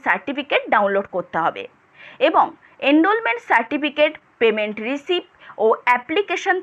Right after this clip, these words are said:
ফর্ম নিয়ে তোমাদেরকে কলেজে যেতে হবে। কলেজে গেলে কলেজ থেকে তোমাদেরকে বই দিয়ে দেবে ও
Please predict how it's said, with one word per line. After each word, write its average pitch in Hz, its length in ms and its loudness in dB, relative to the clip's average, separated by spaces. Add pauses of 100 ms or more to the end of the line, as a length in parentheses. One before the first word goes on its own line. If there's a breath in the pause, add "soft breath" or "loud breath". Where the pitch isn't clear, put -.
ফর্ম 226 300 2
নিয়ে 269 140 -4 (120)
তোমাদেরকে 226 400 0 (120)
কলেজে 208 400 2
যেতে 175 220 -4
হবে। 131 180 -2 (720 loud breath)
কলেজে 370 380 4 (120)
গেলে 254 200 4 (160)
কলেজ 214 320 2
থেকে 262 160 0 (100)
তোমাদেরকে 208 400 0 (160)
বই 214 220 4
দিয়ে 175 200 -2
দেবে - 160 -8 (580 soft breath)
ও - 20 6